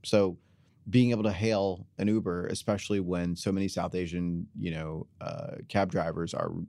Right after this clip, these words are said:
really racist, <laughs> is, like, is important and valuable. At the same time, um, if taxi drivers, as they tend to do, are not being fair in who they pick up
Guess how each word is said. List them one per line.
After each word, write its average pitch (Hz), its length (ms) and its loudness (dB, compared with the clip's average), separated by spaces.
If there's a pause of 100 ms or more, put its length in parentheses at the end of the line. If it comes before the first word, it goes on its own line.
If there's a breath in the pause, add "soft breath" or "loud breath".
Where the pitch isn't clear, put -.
(140)
really 95 280 0
racist, 98 600 -2 (440 soft breath)
<laughs> - 0 - (120)
is, 139 180 6
like, 98 380 0
is 110 140 4
important 104 500 0
and 92 100 -2
valuable. 87 480 -2 (760 soft breath)
At 117 200 6
the 110 60 0
same 104 240 2
time, 120 600 0 (500)
um, 92 360 2 (140)
if 143 500 2 (260)
taxi 107 320 4
drivers, 104 340 2
as 90 120 -2
they 98 120 2
tend 101 200 0
to 92 80 -2
do, 90 460 0 (440 soft breath)
are 107 220 6
not 110 300 2
being 107 220 2
fair 95 320 2
in 92 80 2
who 95 160 0
they 87 140 0
pick 92 260 0
up 98 340 0